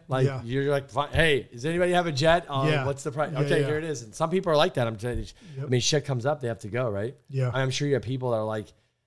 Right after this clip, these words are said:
Speaker 1: that have a lot of money. It's like, "Hey, this came up. I need a plane now." What's
Speaker 2: Yeah,
Speaker 1: the
Speaker 2: and,
Speaker 1: fix?
Speaker 2: and the cool thing with that is when we do have, like, an asap flight like that or something tomorrow, and it's a crazy,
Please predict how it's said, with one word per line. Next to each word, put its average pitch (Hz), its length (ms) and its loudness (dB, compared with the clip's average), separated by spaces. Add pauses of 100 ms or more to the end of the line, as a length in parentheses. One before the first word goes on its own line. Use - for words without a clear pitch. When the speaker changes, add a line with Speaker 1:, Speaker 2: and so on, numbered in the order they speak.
(120)
Speaker 1:
that 101 80 -8
have 107 100 -2
a 104 40 -2
lot 107 160 0
of 104 60 -6
money. 110 180 -4
It's 101 100 -8
like, 104 140 -10
"Hey, 113 140 -4
this 107 140 -8
came 107 220 -8
up. 107 160 -8
I 98 80 -8
need 101 180 -6
a 87 40 -14
plane 95 340 -12
now." 95 300 -10 (100)
What's 147 140 -2
Speaker 2:
Yeah, 165 200 2
Speaker 1:
the - 80 -10
Speaker 2:
and, 180 140 2
Speaker 1:
fix? 220 120 0
Speaker 2:
and 190 260 -4 (100)
the 156 240 -2
cool 196 160 6
thing 175 240 -2
with 156 200 -4
that 170 200 0
is 131 140 0
when 143 160 -4
we 139 80 -6
do 147 240 -2
have, 143 240 2
like, 135 180 -4
an 135 60 -6
asap 139 360 -6
flight 151 220 -4
like 143 200 -6
that 160 300 -2 (320)
or 135 140 2
something 135 540 -2
tomorrow, 147 560 0 (360)
and 160 140 6
it's 143 160 2
a 143 60 -2
crazy, 147 560 0